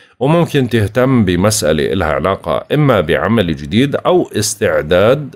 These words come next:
لأنه كأنه بتعمل أعمال عشان تستعد للضعف اللي ممكن أو الضغط اللي ممكن يجي الفترة القادمة، فعشان هيك ممكن تنشغل بكثير من الأعمال خلال هذا اليوم.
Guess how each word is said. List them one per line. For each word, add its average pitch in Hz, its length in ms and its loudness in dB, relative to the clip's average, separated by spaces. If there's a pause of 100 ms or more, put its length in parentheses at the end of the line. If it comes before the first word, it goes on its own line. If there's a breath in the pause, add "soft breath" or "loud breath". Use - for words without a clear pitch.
(140)
لأنه 78 640 -2
كأنه 104 400 0
بتعمل 110 380 0
أعمال 104 500 0
عشان 104 340 -2
تستعد 104 640 -4
للضعف 87 600 -2
اللي 80 160 -2
ممكن 90 460 -2 (120)
أو 64 180 -8
الضغط 104 440 -4
اللي 78 160 -4
ممكن 78 360 -6
يجي 78 200 -4
الفترة 92 400 -6
القادمة، 82 580 -2
فعشان 82 440 -2
هيك 113 280 2
ممكن 76 360 -10
تنشغل 107 500 -2
بكثير 143 500 -2
من 90 180 2
الأعمال 71 560 -6
خلال 78 380 -2
هذا 80 180 -2
اليوم. 92 380 0